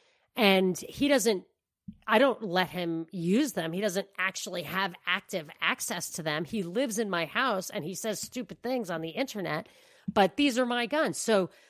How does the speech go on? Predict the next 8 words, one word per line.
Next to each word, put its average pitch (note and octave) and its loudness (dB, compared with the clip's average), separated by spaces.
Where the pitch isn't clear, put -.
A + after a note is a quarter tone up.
my C#4 2
conclusion A3+ -2
is G3+ -4
this C4 -4
is C4+ -6
coming A3+ -4
down D#3+ -2
fast. F#3+ -6